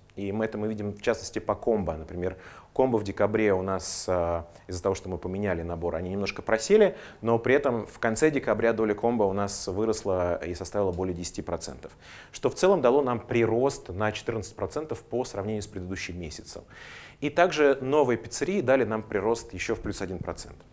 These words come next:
Этот график показывает то, как мы приросли на, по сравнению к прошлому году.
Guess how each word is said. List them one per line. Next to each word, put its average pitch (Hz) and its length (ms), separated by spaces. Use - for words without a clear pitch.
Этот 175 220
график 165 320
показывает 113 720
то, 151 240
как 139 200
мы 117 100
приросли 110 520
на, 104 720
по 120 80
сравнению 113 320
к - 60
прошлому 98 420
году. 98 360